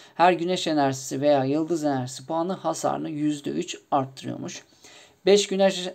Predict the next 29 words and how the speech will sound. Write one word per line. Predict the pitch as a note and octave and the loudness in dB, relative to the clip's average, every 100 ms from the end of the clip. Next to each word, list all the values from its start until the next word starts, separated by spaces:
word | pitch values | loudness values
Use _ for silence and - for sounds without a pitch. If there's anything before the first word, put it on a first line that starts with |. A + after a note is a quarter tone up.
| - | 0
enerjisi | E3 E3+ E3 - F3 D3 | 4 4 2 -2 -6 -4
puanına | - D#3 D#3 D3+ | 2 2 2 -2
ulaşmak | D3+ D#3 C3+ C3+ C3+ - | 0 -2 -2 -6 -8 -10
güneş | D#3 C#3 C3 D#3 G3 - - | -12 -8 -4 0 0 -2 -4
aşırı | C#3 - D#3 | -4 -2 -2
yüklemesini | F3+ F#3 F#3 F3+ F#3 F3 | -2 -2 -4 -4 -6 -6
tetikliyormuş. | F3+ - F#3 F3+ F#3 - - - - | -6 -6 -6 -6 -6 -10 -18 -14 2
Beş | F3 F#3 - | 2 2 -2
yıldız | D3+ D3 C#3+ F3+ | -4 -2 0 0
enerjisi | E3 C#3+ C#3 C3 - C3 | 2 4 2 0 -8 0
puanına | C#3+ C#3+ C#3 C#3 | 2 2 2 0
ulaşmak | A#2 C#3 C#3 - E3 | 0 0 0 -4 -8
ise | - F#3+ F#3+ - _ | -2 -2 -2 -14 _
yıldız | D3+ D#3+ C3+ C3 - | 0 2 0 -4 -6
aşırı | D3+ C3+ C#3+ C#3 | -6 -4 -4 -4
yüklemesini | C3 C#3+ C#3 C3 F#3+ F#3+ | -4 -6 -8 -6 -8 -6
tetikliyormuş | D3 C#3 E3 D#3+ D#3 E3 | -6 -6 -6 -6 -4 -2
arkadaşlar. | D3+ E3+ D#3+ - F#3+ G3 - - - _ | -2 -2 -6 2 4 4 -4 -20 -20 _
Değişimi | D#3 D#3+ E3+ - G3+ D#3+ | 0 2 0 -2 -2 -4
kullanmak | - D#3 D3+ D#3+ E3+ F3 | -4 -8 0 0 0 -4
ise | - F#3 F#3 | -6 -8 -8
tüm | - E3+ D3 | -4 -4 -2
güneş | D3 D#3 - | -2 -2 -4
enerjisi | C#3+ C3 C3 - C3 | -6 -6 -6 -8 -6
puanlarını | C#3+ C#3+ C#3 C#3 D3 D3+ | -2 -2 -2 -6 -6 -2
ve | C#3 | 0
yıldız | C3+ C3 C#3 C3+ | 2 0 -4 -6
enerjisi | C3 B2+ C3 - - | -6 -6 -8 -14 -4
puanlarını | D#3 D#3 D3+ E3 F#3+ | -2 -2 -2 -4 -6